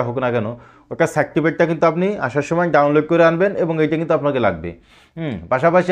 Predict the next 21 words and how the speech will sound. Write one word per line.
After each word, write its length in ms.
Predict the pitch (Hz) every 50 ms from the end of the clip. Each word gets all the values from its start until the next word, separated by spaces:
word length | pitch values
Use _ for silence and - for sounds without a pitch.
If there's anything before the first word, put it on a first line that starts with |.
| 170
আপনাকে 260 | 139 151 165 156 175 196 214 214 208 - _ _ _ _
ট্রাভেলস 300 | 156 156 156 170 165 143 160
ইন্স্যুরেন্স 280 | 147 - 151 143 139 120 113
লাগবে, 160 | 104 90 82 90 92 110
এক 60 | 110 -
মাসের 200 | 147 143 139 160 156 -
ট্রাভেলস 300 | 151 147 165 180 180 175 165
ইন্স্যুরেন্স 300 | 151 - 160 160 165 151 -
কিন্তু 140 | 175 165 160 151
অবশ্যই 280 | 156 156 - - 185 165
লাগবে। 160 | 127 104 104 110 117
এখন 120 | - 143 147
আপনি 120 | 143 160 170 160 -
চিন্তা 200 | 202 202 175 - 123
করেন 160 | 127 113 113 113 110 - - - - - -
যে 60 | 143 165 156
আমি 100 | 151 160 156
তো 60 | 185 175 -
পুরাতন, 340 | 175 190 185 170 - 139 127 127
আমার 120 | 135 147 151 143
কেন 120 | 147 147